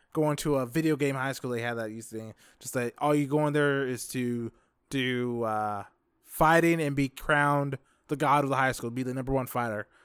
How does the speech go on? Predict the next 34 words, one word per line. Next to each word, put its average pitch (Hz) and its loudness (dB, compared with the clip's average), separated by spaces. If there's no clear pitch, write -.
Almost 139 -6
like 143 0
how 139 -2
the, 135 -2
we 139 0
have 139 0
those, 123 -2
like, 127 -6
crows 131 0
and 113 -10
stuff, 117 -6
delinquents. 110 -8
So 131 -2
we're 135 0
gonna 147 2
see 160 0
all 151 6
these 143 2
different 143 0
techniques 139 -6
and 120 -6
fights, 127 -2
and 131 -4
we 139 2
have 143 2
not 147 4
one 160 8
main 139 -2
character, 120 -6
but 127 0
I, 120 -2
I 101 -14
assuming 165 0
three 151 2